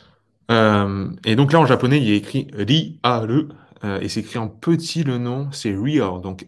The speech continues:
R E A L, de Inoue. Voilà, Real de Inoue.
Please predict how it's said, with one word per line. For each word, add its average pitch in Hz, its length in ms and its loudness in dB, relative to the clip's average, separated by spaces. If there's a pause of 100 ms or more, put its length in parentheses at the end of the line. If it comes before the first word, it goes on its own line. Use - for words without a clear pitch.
R 127 300 -4
E 123 200 -4
A 110 220 -8
L, 98 340 -8 (540)
de 117 440 -4
Inoue. 127 540 0 (2000)
Voilà, 95 460 -12 (420)
Real 98 560 -8
de 101 240 -10
Inoue. 95 460 -10